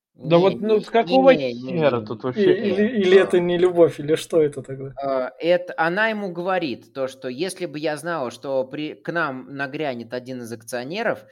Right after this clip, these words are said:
Speaker 2: а, я бы приготовила обед. Он ей отвечает: «А, а,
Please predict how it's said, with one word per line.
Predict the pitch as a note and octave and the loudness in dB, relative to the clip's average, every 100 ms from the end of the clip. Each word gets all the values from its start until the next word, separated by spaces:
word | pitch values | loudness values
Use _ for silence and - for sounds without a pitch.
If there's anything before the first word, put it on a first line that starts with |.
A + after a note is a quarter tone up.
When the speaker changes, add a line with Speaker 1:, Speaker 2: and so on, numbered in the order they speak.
| _ _ _ | _ _ _
Speaker 2:
а, | C3 C3+ B2 | -6 -4 -6
я | - B2+ G#3+ | -6 -2 0
бы | G3 | 0
приготовила | G3 D3 C#3 - F#3+ E3 D3+ | -6 -6 -4 -4 -4 -4 -4
обед. | - C#3 C#3+ B2+ G2+ - | -4 -6 -4 -4 -6 -6
Он | E3 F3 D3+ C#3+ | 2 2 2 -10
ей | D3 C3+ C#3+ | -12 -4 -4
отвечает: | C3 B2+ C3 A#2+ G#2 - _ _ - | -4 -8 -8 -6 -6 -6 _ _ -6
«А, | C3 C3+ - | -2 -2 -4
а, | C#3 C#3 | -4 -6